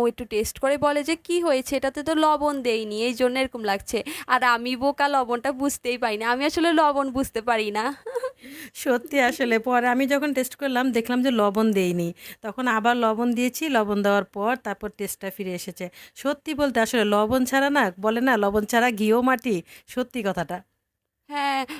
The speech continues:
Speaker 1: এ-, একদমই টেস্ট লাগে নাই। কি বিশ্রী হয়েছে খেতে। আর এখন আম্মু আমাকে বলছে, "এখন খেয়ে দেখো তো কেমন হচ্ছে।" এখন আমি একটু,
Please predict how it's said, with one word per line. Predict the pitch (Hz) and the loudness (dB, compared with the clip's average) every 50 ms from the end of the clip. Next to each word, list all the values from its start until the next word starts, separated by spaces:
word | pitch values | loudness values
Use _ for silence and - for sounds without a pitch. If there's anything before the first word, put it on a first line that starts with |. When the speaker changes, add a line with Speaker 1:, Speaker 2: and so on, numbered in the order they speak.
| - - | -16 -10
Speaker 1:
এ-, | - 220 - - | -8 -8 -2 0
একদমই | 269 302 285 262 - 339 339 349 403 | 0 0 0 0 0 2 4 4 4
টেস্ট | 403 - 254 233 - - | 2 2 0 -2 -2 -2
লাগে | 233 208 185 - 180 175 | -2 -2 -2 -2 -4 -4
নাই। | 175 175 180 - _ _ | -4 -6 -6 -8 _ _
কি | _ - 285 | _ -12 -8
বিশ্রী | 233 269 269 - - - 320 | -6 -4 -4 -2 0 2 4
হয়েছে | 294 277 240 - - 226 | 4 4 2 2 -2 -4
খেতে। | - 202 - 202 208 196 233 | -4 -4 -6 -6 -10 -8 0
আর | - 247 254 | 2 2 4
এখন | 240 240 240 277 277 | 4 2 2 0 0
আম্মু | 285 294 285 285 285 | 2 2 2 2 2
আমাকে | 262 240 226 262 | 2 2 2 2
বলছে, | 262 285 285 - 320 - | 4 2 2 2 2 2
"এখন | 208 226 226 - 311 311 | 2 2 2 2 0 0
খেয়ে | - - 277 254 | 0 0 0 2
দেখো | 240 254 233 226 240 240 | 2 2 0 0 -2 -2
তো | - 294 | -2 -2
কেমন | 302 - 254 226 214 220 240 | -2 -2 -4 -2 -2 -2 -2
হচ্ছে।" | 247 247 233 - - 381 427 - - - - - | -2 -4 -4 -2 -2 -4 -4 -4 -10 -16 -6 -2
এখন | 233 247 - 294 294 | -2 0 0 2 2
আমি | 277 254 240 240 254 262 | 2 2 2 2 2 0
একটু, | 262 240 - _ _ 294 | 0 0 -2 _ _ -2